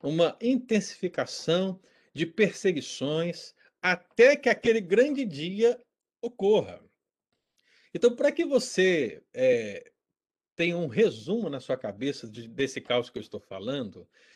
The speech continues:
leia o texto paralelo de Lucas, capítulo vinte e um. Lucas vinte e um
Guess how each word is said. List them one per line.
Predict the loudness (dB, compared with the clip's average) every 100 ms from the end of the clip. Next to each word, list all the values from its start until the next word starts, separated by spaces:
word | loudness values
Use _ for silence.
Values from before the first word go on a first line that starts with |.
| _ 0
leia | 2 2
o | 2
texto | 2 2 -2
paralelo | -2 2 2 0 -2
de | -4 -6
Lucas, | -4 -8 -4 -4 -4 -8 -16 _ -20 _ _
capítulo | -4 -2 -6 -4 -4 -2
vinte | -6 -8 -8
e | -8
um. | -8 -6
Lucas | -4 -2 -2
vinte | -4 -4 -4
e |
um | 0 0 -2